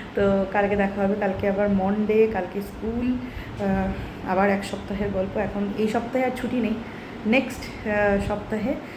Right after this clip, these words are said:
ছুটি আছে অনেকগুলো, পরপর পরপর ছুটি আছে। তো চলুন আজকের জন্য টাটা, দেখা হবে কালকের একটা ব্লগে। আর, হুম, কালকে অনেক সকাল সকালে উঠতে হবে, সেই আবার নতুন, মানে পুরনো রুটিন ফিরে এলো। তো এই হচ্ছে অলি রানীর হেয়ার কাট,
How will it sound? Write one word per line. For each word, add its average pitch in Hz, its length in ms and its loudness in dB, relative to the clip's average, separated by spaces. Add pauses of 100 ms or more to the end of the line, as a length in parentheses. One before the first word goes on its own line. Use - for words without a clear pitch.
(260)
ছুটি 202 220 2
আছে 175 240 -2
অনেকগুলো, 185 420 -2 (220)
পরপর 190 300 2
পরপর 190 300 0
ছুটি 190 260 0
আছে। 175 220 -4 (520)
তো 190 240 2 (160)
চলুন 247 200 4
আজকের 214 240 2
জন্য 214 220 4
টাটা, 185 220 2 (180)
দেখা 190 200 -2
হবে 196 140 4
কালকের 196 300 2
একটা 202 180 0
ব্লগে। 202 340 2 (480)
আর, 190 280 0 (300)
হুম, 196 340 2 (260)
কালকে 196 220 -2
অনেক 208 180 -2
সকাল - 300 -6
সকালে - 260 -2
উঠতে 196 260 0
হবে, 190 140 0
সেই 202 240 0
আবার 190 300 0
নতুন, 196 380 -2 (280)
মানে 220 220 0
পুরনো 214 280 2
রুটিন 208 340 0
ফিরে 185 220 0
এলো। 208 160 4 (1300)
তো 208 80 -10
এই 214 140 -2
হচ্ছে 240 280 2
অলি 220 180 8
রানীর 220 240 6
হেয়ার 196 180 4
কাট, 226 220 2